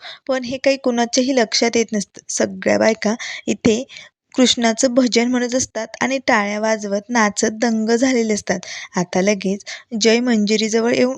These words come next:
उभी राहतो आणि आता मंजिरीकडे एकटक बघत असतो. तर इकडे रायाने ज्या खोलीला दरवाजाच्या, म्हणजे अण्णांनी सांगितलेल्या त्या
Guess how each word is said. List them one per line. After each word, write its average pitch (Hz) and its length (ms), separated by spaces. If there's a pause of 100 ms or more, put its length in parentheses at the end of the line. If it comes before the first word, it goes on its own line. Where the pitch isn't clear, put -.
उभी 226 280
राहतो 220 360 (280)
आणि 247 280
आता 247 280 (840)
मंजिरीकडे 240 720 (140)
एकटक 254 480
बघत 220 280
असतो. 202 280 (340)
तर 190 160
इकडे 208 380
रायाने 214 580 (440)
ज्या 254 140 (100)
खोलीला 220 480 (200)
दरवाजाच्या, 220 680 (180)
म्हणजे 202 400 (520)
अण्णांनी 233 480
सांगितलेल्या 247 680 (260)
त्या 220 220